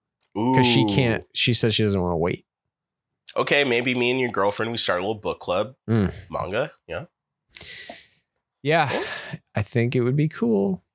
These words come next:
Speaker 1: but, um,
Speaker 2: Oh, yeah, if we had a book club, I agree.
Speaker 1: Oh, yeah.
Speaker 2: We're gonna do it.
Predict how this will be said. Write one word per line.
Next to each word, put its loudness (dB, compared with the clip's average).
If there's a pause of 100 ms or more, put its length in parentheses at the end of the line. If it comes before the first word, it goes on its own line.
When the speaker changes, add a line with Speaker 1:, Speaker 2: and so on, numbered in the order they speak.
(120)
Speaker 1:
but, 2
um, 2
Speaker 2:
Oh, 0
yeah, 2
if -8
we 0
had 2
a -4
book -4
club, 0
I 2
agree. -4 (140)
Speaker 1:
Oh, 2
yeah. 0 (340)
Speaker 2:
We're -10
gonna -2
do 0
it. -6